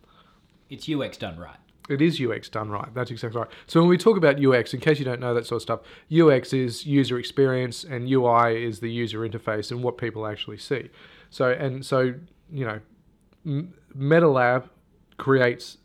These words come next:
Speaker 2: amazing U X and amazing U I. And they've done that with Flow. So Flow is all about team collaboration, but project management as well.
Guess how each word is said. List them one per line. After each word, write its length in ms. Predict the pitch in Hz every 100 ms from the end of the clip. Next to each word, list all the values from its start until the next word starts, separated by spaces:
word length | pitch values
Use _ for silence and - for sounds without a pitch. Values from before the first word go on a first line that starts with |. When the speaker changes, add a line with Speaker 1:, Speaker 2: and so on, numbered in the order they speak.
| _
Speaker 2:
amazing 640 | 135 123 127 135 139 139 127
U 180 | 131 139
X 260 | 208 - -
and 100 | 120
amazing 480 | 117 117 110 113
U 180 | 107 104
I. 260 | 104 104 107 _ _ - - _ _
And 380 | 139 131 139 147
they've 240 | 143 135 -
done 240 | 143 139
that 240 | 127 120 143
with 280 | 120 - -
Flow. 340 | 120 113 107
So 280 | - 139 135
Flow 480 | - 160 170 185 170
is 380 | 156 139 117 -
all 200 | 160 165
about 500 | 156 131 120 120 - _ _ _ _ _ _
team 300 | - 165 165
collaboration, 880 | - 139 131 120 117 113 - 120 117 - _ _
but 440 | - 123 123 - _
project 440 | - 131 123 117
management 420 | 120 117 104 113
as 120 | 107 113
well. 260 | 113 117